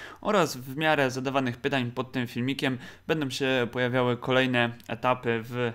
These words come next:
notce, gdzie będę pokazywał, jak wykonać poszczególne czynności, na przykład połączenie z I F T T T, ponieważ ktoś nie potrafi znaleźć miejsca w konfiguracji, gdzie to dodać.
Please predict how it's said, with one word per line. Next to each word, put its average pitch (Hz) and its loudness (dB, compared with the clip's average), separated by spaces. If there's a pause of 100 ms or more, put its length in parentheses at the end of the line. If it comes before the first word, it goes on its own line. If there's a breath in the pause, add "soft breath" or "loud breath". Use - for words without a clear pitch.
(180)
notce, 120 2
gdzie 113 -6
będę 120 -2
pokazywał, 120 -4
jak 120 2
wykonać 117 -2
poszczególne 117 -4
czynności, 113 -4
na 110 -6
przykład 113 -8
połączenie 113 -4
z 110 -2
I 113 0
F 110 -4
T 120 -6
T 120 -2
T, 127 2
ponieważ 151 0 (360 loud breath)
ktoś 139 0
nie 127 -2
potrafi 123 -6
znaleźć 117 0 (140)
miejsca 117 -2
w 110 -6
konfiguracji, 113 -4
gdzie 110 -6
to 110 -6
dodać. 104 -4